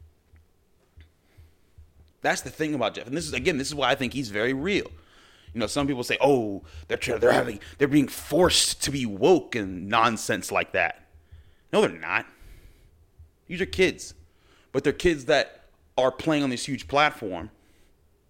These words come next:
And he lets them decide, "Hey, if you wanna use your voice, you have every right to.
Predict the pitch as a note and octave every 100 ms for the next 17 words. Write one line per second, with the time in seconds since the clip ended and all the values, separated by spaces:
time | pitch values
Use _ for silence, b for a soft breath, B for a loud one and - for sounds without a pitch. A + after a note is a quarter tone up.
0 | _ _ _ B2 D#3 C3+ C#3 F#2+ C3 F#3
1 | B2+ - G#2+ G2+ D3+ A2+ - _ _ _
2 | _ _ _ _ _ _ _ _ _ A2+
3 | G#2 D3 E3 E3 D3+ D3 C3+ A#2+ F3+ D#3+
4 | C#3 C#3 B2 C#3 C#3+ D#3+ - F#2+